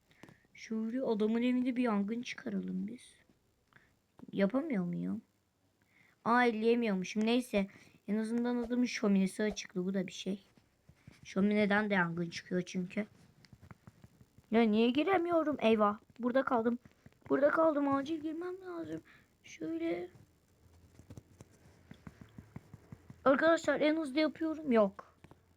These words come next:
Yok ya. Yok abi girilmiyor buraya. No on üç otel fiyatlar ucuz.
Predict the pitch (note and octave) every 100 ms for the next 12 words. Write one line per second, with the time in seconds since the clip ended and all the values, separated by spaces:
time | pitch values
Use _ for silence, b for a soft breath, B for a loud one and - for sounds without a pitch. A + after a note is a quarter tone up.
0 | - - G3+ G3 F#3+ E3+ E3+ E3+ G3+ G3
1 | G3 G3 F#3 F#3 F#3 F3+ G3+ G3+ F3+ E3
2 | E3+ E3 F3 G3+ - - - _ - -
3 | - - - - - - - - - -
4 | - _ G#3 G#3+ A3+ B3+ D4 - _ _
5 | - A#3 C4 C4 - B3+ C#4 C4+ C4 A#3+
6 | A3+ - A#3 A3 G3 G3 -